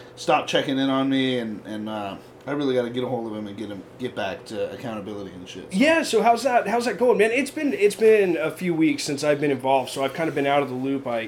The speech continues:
Speaker 2: you know, I mean, I got a lot of shit going on in my life personally that's, that's kind of taken me, I've had to step back for a minute, but, uh,
Speaker 1: Yeah.
Speaker 2: uh, how, how is that going, man? Are you, uh, you s-,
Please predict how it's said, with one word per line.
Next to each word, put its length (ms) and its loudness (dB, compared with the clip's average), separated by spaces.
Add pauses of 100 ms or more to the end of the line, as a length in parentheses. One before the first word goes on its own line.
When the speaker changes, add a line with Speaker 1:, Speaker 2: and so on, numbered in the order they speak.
Speaker 2:
you 160 0
know, 120 -4
I 100 -4
mean, 140 -6
I 80 -4
got 120 -4
a 60 -8
lot 160 -4
of 60 -10
shit 200 -8
going 240 -6
on 280 -6 (600)
in 100 0
my 160 10
life 300 6
personally 400 2
that's, 220 2
that's 200 -2
kind 160 -2
of 100 -6 (120)
taken 260 2
me, 300 -2
I've 180 -4
had 140 4
to 60 -6
step 260 -6
back 220 -2
for 120 -8
a 40 -2
minute, 340 -2
but, 200 -2
uh, 60 2
Speaker 1:
Yeah. 420 0
Speaker 2:
uh, 160 4
how, 240 0
how 200 4
is 100 0
that 160 -4
going, 240 0
man? 280 -2
Are 180 -4
you, 580 0
uh, 420 -2
you 140 -6
s-, 120 -10